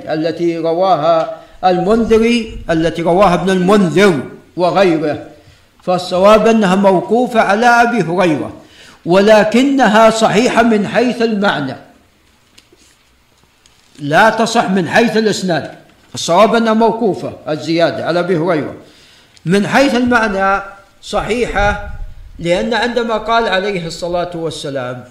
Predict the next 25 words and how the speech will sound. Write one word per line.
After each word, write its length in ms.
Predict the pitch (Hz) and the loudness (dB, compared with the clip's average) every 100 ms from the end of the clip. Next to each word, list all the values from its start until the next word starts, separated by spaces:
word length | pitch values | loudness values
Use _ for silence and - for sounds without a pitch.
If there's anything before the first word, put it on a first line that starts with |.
| - | -12
"إذا 180 | 156 | -6
ولغ 340 | 165 214 240 214 | -4 -2 0 0
الكلب 300 | 196 190 185 | -2 -4 -4
في 180 | 175 175 | -6 -8
إناء 240 | 185 190 | -4 -6
أحدكم 520 | 160 165 165 151 151 143 | -6 -8 -10 -10 -12 -8
فليغسله 680 | 180 226 240 - 220 214 170 | -4 -2 -2 -2 -4 -4 -6
سبعا 560 | - 180 139 143 143 143 _ _ _ _ _ _ | -6 -4 -4 -4 -8 -12 _ _ _ _ _ _
أولاهن 600 | 185 214 208 180 247 226 | -2 0 0 0 -4 -4
بالتراب"، 720 | 214 214 214 196 180 165 160 - - _ _ _ _ _ | -4 -6 -6 -4 -2 -2 -6 -12 -20 _ _ _ _ _
هذا 460 | 185 240 277 277 | -2 2 4 4
في 140 | 269 254 | 4 2
غسل 300 | 247 277 262 | 2 0 -2
الإناء، 500 | 233 220 196 143 - - - | -4 -2 -2 -4 -8 -20 -6
إذن 320 | 247 277 269 | -2 0 0
هذا 320 | 208 285 277 | 2 2 4
الماء 360 | 269 233 208 208 - - _ _ - 143 165 - 117 _ | 2 0 -4 -6 -12 -20 _ _ -20 -20 -20 -20 -20 _
أكيد، 540 | 240 233 277 294 392 - - - 403 | -12 -2 -2 -2 -4 -6 -14 -12 -6
نعم، 380 | 359 185 127 | -6 -6 -6
هذا 240 | 185 196 220 | -4 -2 0
راح، 280 | 247 285 - - - - | 2 2 0 -8 -20 -4
نعم، 360 | 277 214 202 - - _ | -2 0 -4 -8 -18 _
عليك 360 | - 220 277 277 | -4 2 2 2
أن 360 | 285 240 269 269 | 0 0 -2 0
تريقه. 480 | 285 339 349 156 | 0 0 -2 -6